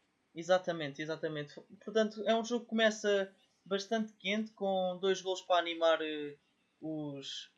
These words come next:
os espectadores, mas depois disso não teve grande história, até, até ao momento do, do penalti que, lá está, é como tu dizes, polémico. <laughs>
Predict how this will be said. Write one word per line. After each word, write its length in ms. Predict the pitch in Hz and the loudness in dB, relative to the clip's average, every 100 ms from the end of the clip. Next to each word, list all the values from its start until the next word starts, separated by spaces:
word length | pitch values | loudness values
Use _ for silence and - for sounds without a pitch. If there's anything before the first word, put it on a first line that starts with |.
| _ | _
os 320 | 147 135 135 | -14 -12 -12
espectadores, 800 | - 143 156 165 190 214 214 - _ _ - | -6 -6 -4 0 2 2 -2 -12 _ _ -12
mas 500 | 202 214 220 220 214 | -6 0 2 2 -4
depois 300 | - 233 220 | -8 -6 -4
disso 400 | 226 240 - - _ _ - | -4 -6 -8 -18 _ _ -4
não 260 | 214 233 | 0 0
teve 220 | 226 233 196 | 0 -4 0
grande 280 | 220 214 | 0 0
história, 480 | - 170 165 196 240 _ - | 0 2 2 2 -2 _ -4
até, 500 | 180 185 202 196 202 202 196 202 - | -4 0 0 2 0 -4 -10 -12 -10
até 300 | 196 214 202 | -8 0 2
ao 120 | 202 | 2
momento 400 | 202 202 208 202 180 | -2 -4 -4 -6 -10
do, 460 | 208 214 214 208 196 - | -8 -6 -6 -8 -12 -10
do 100 | 202 | -4
penalti 640 | 208 190 185 190 - 220 _ | 0 4 4 0 -6 -18 _
que, 340 | 220 220 214 214 214 214 214 214 _ _ _ _ _ _ | -12 -10 -8 -10 -8 -6 -6 -10 _ _ _ _ _ _
lá 120 | 196 | 2
está, 260 | 202 175 160 | 2 6 6
é 40 | 165 | 6
como 220 | 175 170 | -4 -8
tu 220 | - 160 | -10 -6
dizes, 360 | 151 170 - - _ _ _ | -4 -4 -8 -16 _ _ _
polémico. 540 | 147 147 143 131 123 - - _ - - | -6 2 2 0 -12 -18 -20 _ -20 -12
<laughs> 140 | 220 | -12